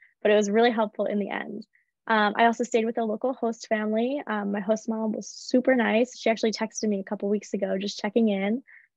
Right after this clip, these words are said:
Um, so overall, that was a great experience. I went with one of my friends from elementary school. I was, I wanted to go,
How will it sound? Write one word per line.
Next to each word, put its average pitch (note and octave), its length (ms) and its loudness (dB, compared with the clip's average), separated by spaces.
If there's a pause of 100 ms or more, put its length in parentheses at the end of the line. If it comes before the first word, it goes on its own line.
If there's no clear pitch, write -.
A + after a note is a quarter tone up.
(240)
Um, G#3 480 0
so - 120 0
overall, A3 220 6
that G#3+ 100 4
was A3+ 100 2
a A#3 60 2
great G3+ 200 2
experience. A3+ 560 -2
I G#3+ 120 0
went G3+ 200 0
with G3+ 320 2 (140)
one G#3 220 -4
of G#3 40 -2
my G#3+ 140 -2
friends G#3 680 -6
from G#3 220 2
elementary A#3 440 2
school. A3 420 2
I G#3 120 0
was, G#3+ 120 -2 (180)
I G#3 100 0
wanted G#3+ 240 0
to A#3+ 40 0
go, G#3 380 0